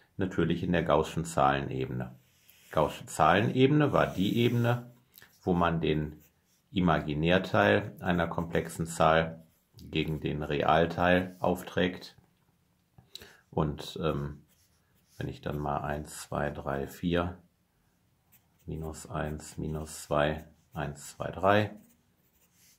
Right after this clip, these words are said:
und minus eins, minus zwei, minus drei auftrage,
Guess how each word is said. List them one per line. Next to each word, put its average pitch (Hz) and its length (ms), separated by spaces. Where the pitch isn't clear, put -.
und 82 520
minus 80 600
eins, 73 540
minus 73 440
zwei, 64 420
minus 110 380
drei 101 240
auftrage, 90 720